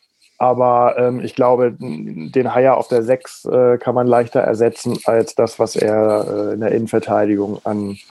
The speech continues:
Spielerischen gerade nach, äh, Ballgewinn und dann den Ball in die Offensive tragen.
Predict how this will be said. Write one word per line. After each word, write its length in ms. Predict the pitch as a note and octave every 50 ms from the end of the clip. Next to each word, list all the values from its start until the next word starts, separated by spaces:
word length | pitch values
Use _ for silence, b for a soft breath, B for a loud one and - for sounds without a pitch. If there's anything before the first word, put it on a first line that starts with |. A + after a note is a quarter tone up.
| _ - - - -
Spielerischen 1160 | - - - - - - - - - D#3 D#3+ F3 F3 D#3+ C3 D3 C#3+ - - C#3 C3+ C3 B2+
gerade 520 | G#2+ A#2 B2 B2 B2 A#2+ A#2+ A#2+ A2+ - - -
nach, 460 | A#2+ A#2+ B2+ A#2 - - - - -
äh, 460 | - A#2+ A#2+ A#2+ A#2+ A#2+ A#2 A#2 A#2 A2
Ballgewinn 720 | - A#2 A#2+ B2 B2+ A#2 B2+ B2 A2 C3 C3+ C3+ C3+ C3 B2
und 280 | - A#2 A2+ A2 -
dann 500 | A2+ A2+ A#2 A#2 A2+ A2 A2 A2 A2 A#2
den 140 | A#2 A#2 A2+
Ball 200 | - A#2 A#2 A#2
in 100 | A#2 A#2+
die 80 | A#2+ A2
Offensive 500 | A#2 A#2 - B2+ A2+ G#2 G#2 F#2+ G2 F#2+
tragen. 480 | - - - G2+ G2+ G2+ G2 A2 B2